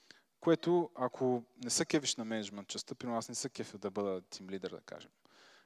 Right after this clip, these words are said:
а, за мен е малко гадно. И накрая бих искал да кажа, че, а, децата са супер яки.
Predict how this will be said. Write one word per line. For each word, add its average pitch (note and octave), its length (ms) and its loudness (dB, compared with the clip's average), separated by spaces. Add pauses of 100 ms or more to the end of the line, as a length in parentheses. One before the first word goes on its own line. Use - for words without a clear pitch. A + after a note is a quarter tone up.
а, A2+ 360 0 (380)
за A#2+ 100 -8
мен B2+ 140 -2
е A#2+ 60 0
малко A2 320 -2
гадно. - 360 -6 (1900)
И D3 100 2
накрая G3 560 8 (300)
бих D#3+ 120 0
искал - 240 2
да C3 80 4
кажа, D3+ 300 4
че, D#3 420 4 (140)
а, B2 340 2 (400)
децата D#3+ 440 6
са E3 280 4 (240)
супер C3+ 380 2
яки. - 380 2